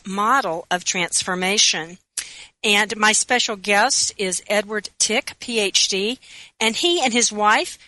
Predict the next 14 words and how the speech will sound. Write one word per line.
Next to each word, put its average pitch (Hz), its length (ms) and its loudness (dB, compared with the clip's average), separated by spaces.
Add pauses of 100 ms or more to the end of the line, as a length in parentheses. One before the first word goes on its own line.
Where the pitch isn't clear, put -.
(240)
Kate 240 380 2
Dahlstedt, 214 640 2
who 254 160 -8
was 214 200 -2
my 202 180 -2
guest 202 460 -2
last 202 520 -2
week, 170 340 -8 (280)
have 214 280 0 (320)
co-founded 240 840 0
and 196 280 -6
together 214 420 0
and 190 160 -2
developed 220 560 0